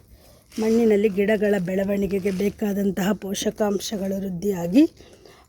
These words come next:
ಮಣ್ಣು ಫಲವತ್ತಾಗಿ ಗಿಡಗಳು ಬೇಗ ಬೆಳೆಯೋದಕ್ಕೆ ಆರಂಭಗೊಳ್ತವೆ. ಮಣ್ಣಿಗೆ ಈ ಲೆಕ್-, ಲಿಕ್ವಿಡ್ ಫರ್ಟಿಲೈಸರ್ನ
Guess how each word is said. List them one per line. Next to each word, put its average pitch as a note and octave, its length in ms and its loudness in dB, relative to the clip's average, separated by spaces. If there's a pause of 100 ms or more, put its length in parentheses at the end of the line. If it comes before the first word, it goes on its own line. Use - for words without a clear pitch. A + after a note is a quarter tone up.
(140)
ಮಣ್ಣು G3 280 0 (100)
ಫಲವತ್ತಾಗಿ G3 720 2 (960)
ಗಿಡಗಳು G#3 420 2 (220)
ಬೇಗ F3+ 220 0 (720)
ಬೆಳೆಯೋದಕ್ಕೆ G3 600 2 (640)
ಆರಂಭಗೊಳ್ತವೆ. F#3 840 2 (3750)
ಮಣ್ಣಿಗೆ A#3 440 6 (160)
ಈ - 20 4 (100)
ಲೆಕ್-, A3 260 0 (100)
ಲಿಕ್ವಿಡ್ C#4+ 360 -4
ಫರ್ಟಿಲೈಸರ್ನ G3+ 760 2